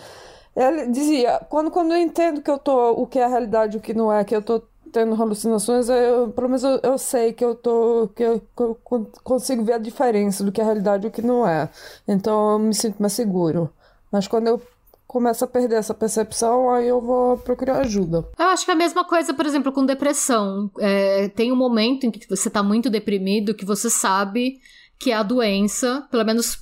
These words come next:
Speaker 2: assim, pela minha experiência pessoal. Às vezes eu tô mal e eu paro e eu penso, "Nossa, eu preciso ajustar o remédio, porque isso não é normal. Não é que eu tô mal porque a vida tá difícil. Isso é eu estando mal porque o meu remédio precisa ser ajustado, precisa aumentar."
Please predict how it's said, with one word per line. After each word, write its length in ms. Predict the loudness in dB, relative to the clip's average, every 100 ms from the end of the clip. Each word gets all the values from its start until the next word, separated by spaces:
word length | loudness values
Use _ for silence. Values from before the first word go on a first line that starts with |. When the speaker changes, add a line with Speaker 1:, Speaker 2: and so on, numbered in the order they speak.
| -12 -6
Speaker 2:
assim, 200 | -4 -2
pela 140 | 0 0
minha 100 | 0
experiência 360 | 0 -2 -2
pessoal. 440 | -4 -4 0 0 0
Às 120 | -2
vezes 280 | -2 -2 0
eu 100 | -2
tô 180 | 0 0
mal 500 | 2 2 0 -2 -2
e 100 | -2
eu 100 | -2
paro 360 | 0 0 0 0
e 40 |
eu 80 | -2
penso, 440 | 0 0 0 0 0
"Nossa, 340 | 0 0 -2
eu 60 | -6
preciso 360 | -4 -2 -2
ajustar 280 | -2 -2 -2
o 40 | 0
remédio, 500 | 0 0 0 -2 -6
porque 280 | -6 -4 0
isso 260 | 0 0
não 120 | 0 0
é 60 |
normal. 420 | 2 2 2 2 2
Não 100 | 2
é 100 | 0
que 160 | -2
eu 40 | -4
tô 120 | -2
mal 340 | 0 2 2 0 -2 -4 -6
porque 180 | -2
a 40 | 0
vida 180 | 0 -2
tá 100 | -2
difícil. 580 | -4 -2 0 0 0 0
Isso 260 | 0 0
é 260 | 0 0 0
eu 160 | 2 0
estando 380 | 0 -2 0
mal 300 | 2 2 2 0
porque 240 | -4 -2
o 60 | 0
meu 140 | 0
remédio 420 | 0 0 -2 -2
precisa 200 | -4 -4
ser 100 | -2
ajustado, 580 | -2 -2 -4 -2 0 -2
precisa 220 | -4 -4
aumentar." 840 | -2 -2 -2 0 0 0 0 -2